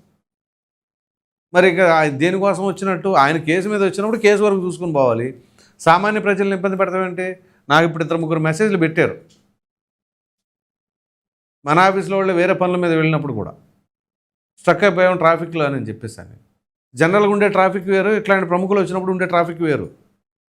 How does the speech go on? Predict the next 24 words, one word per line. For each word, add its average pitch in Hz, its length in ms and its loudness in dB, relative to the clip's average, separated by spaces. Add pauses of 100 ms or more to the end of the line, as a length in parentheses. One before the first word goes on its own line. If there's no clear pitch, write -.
(480)
మనం 156 200 2
వచ్చామా 208 400 2
పోయామా 202 420 2
అన్నట్టు 196 220 -2
తెలియకుండా 190 460 0
చేసుకుంటే 202 400 0
ఎవరి 208 180 4
పనులు 220 260 -2
వాళ్ళు, 214 200 0 (380)
మ్, 220 100 -4
అయి-, 214 320 0
అయిపోద్ది. 202 720 2 (640)
కానీ 160 640 -2 (180)
ఆ 131 440 4
వెనక 143 320 0
మన 139 240 0
జెండాలు, 147 680 0
ఆ 131 80 0
ర్యాలీలు, 147 720 0
ఆ 131 100 0
ఇవన్నీ 131 400 -4
చేసుకుంటూ 139 480 -6
వెళ్తూ 127 280 -2
ఉంటే, 123 460 -6